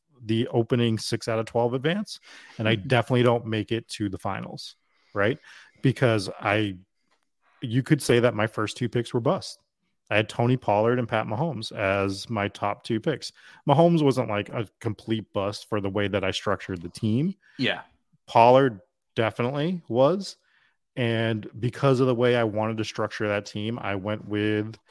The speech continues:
Speaker 1: Kyren Williams and Trey McBride. And I just strengthened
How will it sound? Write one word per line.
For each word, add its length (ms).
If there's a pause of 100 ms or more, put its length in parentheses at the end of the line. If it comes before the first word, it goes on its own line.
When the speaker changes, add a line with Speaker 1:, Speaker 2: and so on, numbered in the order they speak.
(240)
Speaker 1:
Kyren 380
Williams 320
and 100
Trey 160
McBride. 540 (1000)
And 140
I 60
just 200
strengthened 760